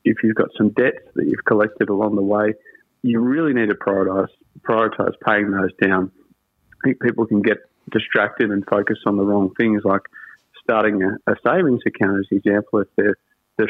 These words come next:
still got high interest de-, debt sitting there that are costing them money. So it's all about directing,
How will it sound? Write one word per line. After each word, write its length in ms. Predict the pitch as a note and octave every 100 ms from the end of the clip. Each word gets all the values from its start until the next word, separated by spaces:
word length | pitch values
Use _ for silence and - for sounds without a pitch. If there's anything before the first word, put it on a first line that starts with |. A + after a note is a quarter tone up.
| -
still 180 | A2+ A2
got 140 | C3
high 300 | - A2+ G#2+
interest 320 | G#2 G2+ G2+ -
de-, 80 | - - -
debt 160 | A2 - _
sitting 200 | G#2+ G#2
there 180 | G2 G2
that 100 | G2
are 60 |
costing 480 | G2+ - G#2+ - G#2
them 160 | G2+ G#2
money. 320 | A2 G2 G2 -
So 160 | G#2+ G#2 - - - - _
it's 160 | A#2 -
all 200 | C#3 D3+
about 340 | C3 A#2+ - A2+
directing, 640 | A2+ A2 - A2 G#2+